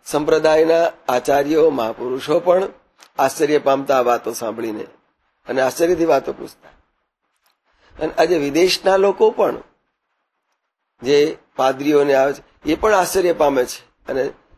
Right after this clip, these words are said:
પોતાનો રિવ્યુ આપે કે, અરે, આવું તો અમારા યુરોપમાં ક્યાંય નથી જોતા, એટલી સરસ સેવા થાય છે. તો આપણે ગૌરવ લેવા જેવી, અને તે પાછી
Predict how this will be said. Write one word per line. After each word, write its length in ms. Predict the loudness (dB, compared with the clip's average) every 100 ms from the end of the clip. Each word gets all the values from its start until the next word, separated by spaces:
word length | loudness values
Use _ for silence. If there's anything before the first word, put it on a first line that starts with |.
| -10
પોતાનો 360 | -2 0 2 0
રિવ્યુ 320 | -2 0 2
આપે 280 | 2 -2 -8
કે, 100 | -6 -6
અરે, 480 | -4 -6 -8 -12 -16 _ _ _ _ _ _ _ _ _ _ _ -4
આવું 340 | 2 2 2 2
તો 100 | 2
અમારા 760 | 2 2 2 2 2 0 -4 -10 _ _ _ _ _
યુરોપમાં 540 | -4 2 0 2 0 2
ક્યાંય 260 | 2 2
નથી 260 | 2 0 -2
જોતા, 300 | 0 0 0
એટલી 260 | 0 -4
સરસ 260 | -4 -4 -4
સેવા 320 | -4 -4 -4
થાય 220 | -6 -10
છે. 200 | -12 -20 _ _ _ _ _ _ -20 _ _
તો 100 | -10 -6 -4
આપણે 300 | -2 -4 -6
ગૌરવ 380 | -4 0 2
લેવા 280 | 4 4 2
જેવી, 280 | 0 -4 -8 -12 _ _ _ _ _ _ _ _ -4
અને 160 | 0 2
તે 160 | 0
પાછી 520 | 0 0 0 -6 -6